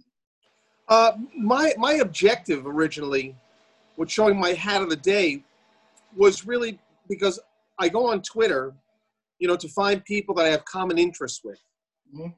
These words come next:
Speaker 1: Um, even beyond Yankee fans, I'm a musician, so I look for people who like rock music,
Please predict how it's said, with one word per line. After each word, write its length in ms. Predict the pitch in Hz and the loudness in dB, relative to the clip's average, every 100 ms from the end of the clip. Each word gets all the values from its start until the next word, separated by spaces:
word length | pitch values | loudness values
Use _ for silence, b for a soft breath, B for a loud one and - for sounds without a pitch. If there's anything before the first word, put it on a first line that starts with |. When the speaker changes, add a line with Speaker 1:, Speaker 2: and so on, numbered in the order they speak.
| 139 | -6
Speaker 1:
Um, 160 | 139 - | -6 -4
even 220 | 220 190 | -4 0
beyond 320 | 196 190 175 | 2 2 2
Yankee 300 | 170 175 175 | 2 0 -6
fans, 340 | - 160 147 | -6 -4 -2
I'm 240 | 143 151 143 | -4 -6 -6
a 60 | |
musician, 580 | 135 127 123 175 - 170 | -6 -4 4 4 4 -2
so 140 | 160 147 | 0 0
I 60 | |
look 200 | 139 151 | 2 0
for 220 | - 135 127 | 2 0 0
people 280 | 160 156 | -4 -6
who 100 | 147 131 | -8 -4
like 140 | 120 | -4
rock 300 | 127 151 156 | -2 0 0
music, 460 | 160 156 151 151 151 | -2 -4 -2 -4 -4